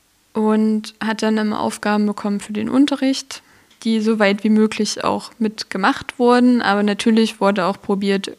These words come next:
irgendwie ein Vertrauensverhältnis zu dem Kind aufzubauen, was nicht ganz so einfach war. Ähm, gleichzeitig wurde auch das Gespräch mit der Kindsmutter gesucht, die die Gesprächsangebote aber nicht wahrgenommen hat.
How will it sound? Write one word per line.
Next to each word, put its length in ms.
irgendwie 220
ein 100
Vertrauensverhältnis 920
zu 80
dem 240
Kind 340
aufzubauen, 1040
was 300
nicht 220
ganz 260
so 80
einfach 480
war. 280
Ähm, 300
gleichzeitig 760
wurde 600
auch 120
das 220
Gespräch 480
mit 220
der 200
Kindsmutter 640
gesucht, 500
die 140
die 240
Gesprächsangebote 1120
aber 200
nicht 400
wahrgenommen 580
hat. 240